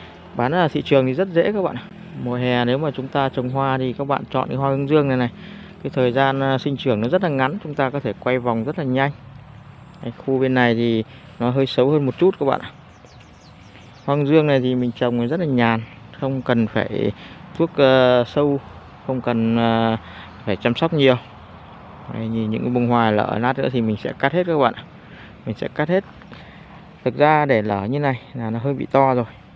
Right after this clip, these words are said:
Đúng ra là nó chỉ chúm chím như này thì mình cắt này các bạn này. Lỡ như này là to rồi,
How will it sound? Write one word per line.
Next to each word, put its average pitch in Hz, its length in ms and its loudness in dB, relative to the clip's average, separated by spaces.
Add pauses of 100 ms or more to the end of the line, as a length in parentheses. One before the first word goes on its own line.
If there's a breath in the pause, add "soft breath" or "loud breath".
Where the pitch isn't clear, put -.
(220 loud breath)
Đúng 120 200 -6
ra 131 260 2
là 113 400 2
nó 120 80 0
chỉ 110 160 -2
chúm 123 200 -6
chím 131 240 -2
như 170 80 -2
này 127 160 0
thì 110 100 -2
mình 107 220 -2
cắt 143 160 -6
này 117 80 -6
các 117 120 -10
bạn 120 140 -8
này. 101 100 -8 (840 loud breath)
Lỡ 101 160 -2
như 117 140 0
này 120 80 0
là 107 120 0
to 117 260 -2
rồi, 113 120 -4